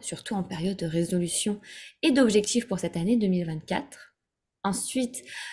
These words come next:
des astuces pour rendre les repas familiaux plus riches en micronutriments à travers des habitudes saines.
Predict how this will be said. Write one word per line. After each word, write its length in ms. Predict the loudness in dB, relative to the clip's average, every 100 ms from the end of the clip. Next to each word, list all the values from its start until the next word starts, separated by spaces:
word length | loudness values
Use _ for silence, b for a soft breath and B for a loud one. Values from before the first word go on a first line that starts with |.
| B 4
des 240 | 8 8
astuces 340 | 8 6 2 2
pour 200 | 2 4
rendre 160 | 6
les 100 | 6
repas 240 | 4 2 0
familiaux 300 | 2 2 2
plus 140 | 2
riches 260 | 2 2 2
en 40 |
micronutriments 800 | 4 4 6 6 6 4 4 4
à 100 | 0
travers 400 | -2 -2 0 0
des 200 | -2 -2
habitudes 420 | 0 -2 -4 -4 -4
saines. 640 | -2 0 2 4 2